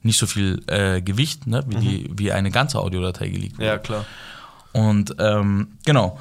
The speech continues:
Speaker 1: hier ist es halt jetzt passiert. Und, ähm, ein paar Leute haben sich auch ge-, geäußert zu der ganzen Sache.
Speaker 2: Mhm.
Speaker 1: Flair vor allem. Er meinte nämlich, dass Fl-,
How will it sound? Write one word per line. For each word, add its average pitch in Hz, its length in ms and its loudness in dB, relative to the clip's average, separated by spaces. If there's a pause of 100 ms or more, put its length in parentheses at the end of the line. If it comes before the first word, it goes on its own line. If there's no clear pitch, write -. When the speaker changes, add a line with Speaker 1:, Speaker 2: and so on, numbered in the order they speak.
(120)
Speaker 1:
hier 175 160 2
ist 180 100 0
es 143 120 0
halt 139 120 4
jetzt 135 140 0
passiert. 202 460 0 (640)
Und, 107 640 4
ähm, 98 580 2
ein - 180 -8
paar 113 160 4
Leute 135 260 4
haben 123 120 6
sich 117 160 2
auch 90 160 0
ge-, - 380 -2
geäußert 104 400 2
zu 139 100 0
der 139 100 4
ganzen 135 280 0
Sache. 131 380 0
Speaker 2:
Mhm. 127 240 0 (460)
Speaker 1:
Flair 123 300 4
vor 120 200 2
allem. 123 300 4 (1040)
Er 104 180 2
meinte 117 320 4
nämlich, 107 320 4
dass 95 200 0
Fl-, - 340 -2